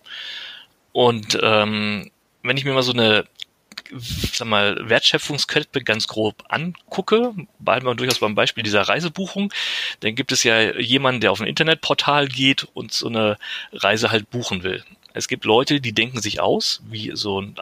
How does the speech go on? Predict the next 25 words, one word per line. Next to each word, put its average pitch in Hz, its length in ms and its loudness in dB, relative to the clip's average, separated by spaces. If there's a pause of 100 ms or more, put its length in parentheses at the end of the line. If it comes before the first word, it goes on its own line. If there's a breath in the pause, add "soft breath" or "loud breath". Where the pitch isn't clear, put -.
(160)
ich - 100 -6
sag 101 120 -4
mal, 95 180 -2
ein 95 260 -10
Reiseproduktmanager, 127 1080 2
wie 110 60 -8
sieht 107 160 -6
so 101 100 -4
ein 98 60 -2
Reiseprodukt 104 600 -2
überhaupt 95 320 -6
aus? 190 340 2 (460 loud breath)
Dann 101 140 -8
wird 107 100 -6
das 110 180 2
ja, 101 320 4 (500 loud breath)
ich - 80 -6
sag 104 120 0
mal, 95 260 2
äh, - 460 -6
technisch 120 440 0
produziert. 170 840 -2 (540 loud breath)
Ähm, 117 560 2
es - 220 0
wird - 480 0